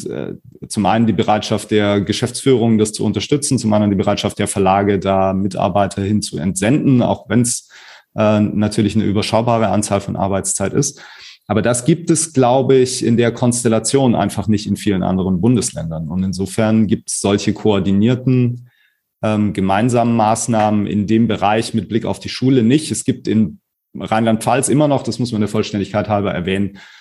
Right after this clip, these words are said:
ein gemeinsames Azubi-Projekt der Tageszeitungsverlage.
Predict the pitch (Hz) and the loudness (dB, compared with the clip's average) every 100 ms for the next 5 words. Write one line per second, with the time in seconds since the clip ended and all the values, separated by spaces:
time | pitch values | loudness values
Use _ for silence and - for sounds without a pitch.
0 | _ - 104 101 98 101 95 104 101 - | _ -2 0 2 2 2 2 0 0 -2
1 | 101 98 - 160 151 117 - 101 95 92 | -4 -4 0 2 4 2 0 -2 0 -2
2 | - 90 101 90 92 - 90 98 90 - | -4 -4 0 0 0 -2 -4 -4 -6 0
3 | 98 101 127 180 185 | 2 2 2 0 -2